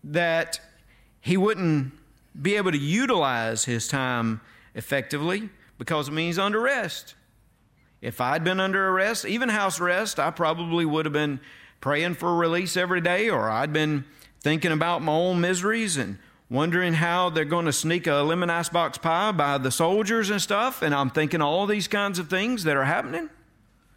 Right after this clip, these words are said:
I'll, I'll be honest, I'm telling you,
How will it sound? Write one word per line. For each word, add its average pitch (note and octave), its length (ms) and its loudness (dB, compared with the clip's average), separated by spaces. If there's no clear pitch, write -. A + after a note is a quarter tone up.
I'll, - 280 -6
I'll A#3 140 2
be E4 140 -2
honest, G#4+ 480 -2
I'm G3 120 0
telling C#4 300 0
you, G#3 140 -6